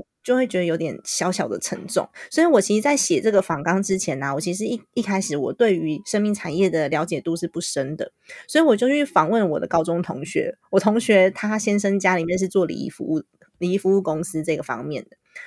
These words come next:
然后就跟这个行业有多一点认识。我就觉得我离开之后，我想要对这个社会也是有一点贡献的，然后我也想要住在一个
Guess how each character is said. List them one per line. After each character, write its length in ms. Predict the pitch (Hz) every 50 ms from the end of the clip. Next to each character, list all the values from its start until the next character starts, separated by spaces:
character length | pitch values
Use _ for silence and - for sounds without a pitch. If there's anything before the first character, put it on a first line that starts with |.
| - - -
然 80 | 180
后 80 | 196 208
就 160 | 208 240 220
跟 360 | 208 - 202 196 196 208 214
这 100 | - 214
个 140 | 202 185 175
行 200 | - 156 110 -
业 140 | 175 185 165
有 160 | 139 - -
多 220 | - - 156 151 160
一 20 |
点 140 | - - -
认 220 | - 160 131 -
识。 160 | - - - -
我 80 | -
就 100 | 254 330
觉 180 | 339 - 233 214
得 120 | 214 220 - - - -
我 140 | - 196 190
离 140 | 185 196 196
开 240 | 208 - 254 254 247
之 200 | - - 233 233
后， 300 | - - 269 190 - - _ - - _
我 100 | - 240
想 200 | 262 - 202 170
要 160 | 196 233 240 233 - - - _ -
对 180 | - 262 226
这 140 | 208 - 240
个 140 | 220 190 185
社 260 | - - 240 202 190
会 300 | 202 220 190 151 - - 208
也 100 | 156 -
是 220 | - - 269 247
有 140 | 196 165 160
一 40 | 196
点 200 | 190 165 156 165
贡 180 | 202 185 180
献 240 | 175 - 202 185 165
的， 100 | 156 151
然 120 | - - 156
后 160 | 208 233 208
我 100 | 190 190
也 160 | 185 190 196
想 200 | 202 - 170 -
要 120 | 143 175 190
住 180 | 190 - 214 190
在 240 | 190 - 196 180 165
一 80 | 151
个 320 | 160 - 170 165 147 135